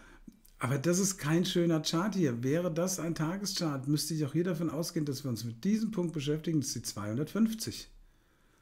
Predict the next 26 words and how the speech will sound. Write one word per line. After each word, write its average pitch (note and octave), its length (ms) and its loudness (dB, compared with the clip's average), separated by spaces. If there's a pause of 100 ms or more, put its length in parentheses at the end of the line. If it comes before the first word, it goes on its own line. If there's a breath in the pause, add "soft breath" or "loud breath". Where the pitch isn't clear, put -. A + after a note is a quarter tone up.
(100)
Damit C3 320 0
würde C3+ 140 2
ich D#3 140 -2
eigentlich F3 280 -2
rechnen. A#2+ 600 -2
Vielleicht B2+ 260 -4
ein - 120 -16
ganz G#3+ 380 2
kleines D#3+ 300 0
Stückchen C3 360 -8
drüber, G3+ 460 -2
aber B2 480 -4 (480 loud breath)
ich - 160 -6
sehe G2 160 0
da F2+ 120 -4
nichts F#2 200 -6
Positives. F#2+ 680 -8
Jetzt A2 160 -6
schließen D#3+ 260 -2
wir D3+ 100 0
noch B2+ 260 -6
am F#3+ 280 0
unteren D3+ 480 0
Band, C#3 520 -2
ja, A2+ 140 -4
die B2+ 360 0